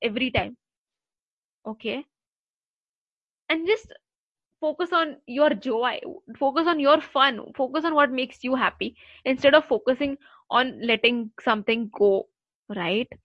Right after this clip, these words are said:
When you will keep yourself busy, when you will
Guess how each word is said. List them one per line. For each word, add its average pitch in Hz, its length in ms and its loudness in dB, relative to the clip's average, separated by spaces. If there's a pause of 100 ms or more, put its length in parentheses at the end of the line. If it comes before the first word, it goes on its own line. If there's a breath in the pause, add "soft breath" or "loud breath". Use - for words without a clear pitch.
(760)
When 302 160 4
you 311 100 6
will 339 120 4
keep 302 180 -2
yourself 294 440 4
busy, 247 280 -6
when 277 120 -4
you 285 80 -2
will 339 200 2